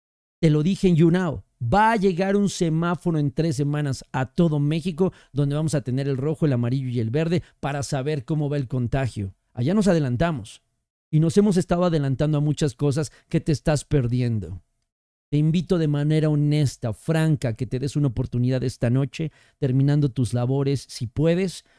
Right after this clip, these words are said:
conéctate, descarga la aplicación de YouNow. Te voy a dejar el link en la descripción. Y si no,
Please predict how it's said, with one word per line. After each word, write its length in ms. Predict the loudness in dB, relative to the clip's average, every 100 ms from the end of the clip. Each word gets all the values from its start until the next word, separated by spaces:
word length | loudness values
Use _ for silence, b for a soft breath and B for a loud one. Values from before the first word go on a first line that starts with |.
| b 0
conéctate, 640 | 2 4 0 -4 -6 -4
descarga 460 | -4 -2 -2 0 0
la 80 |
aplicación 500 | -2 -4 -4 -2 0
de 80 | 2
YouNow. 400 | 2 0 0 -2
Te 100 | -2
voy 140 | -2 -2
a 60 |
dejar 240 | -2 0 2
el 80 |
link 180 | 2 2
en 100 | 0
la 80 | -2
descripción. 680 | -4 -6 -10 -4 -4 -4 -8 _ _ _ _ _ _ _
Y 100 | -6
si 200 | -2 2
no, 300 | 4 2 0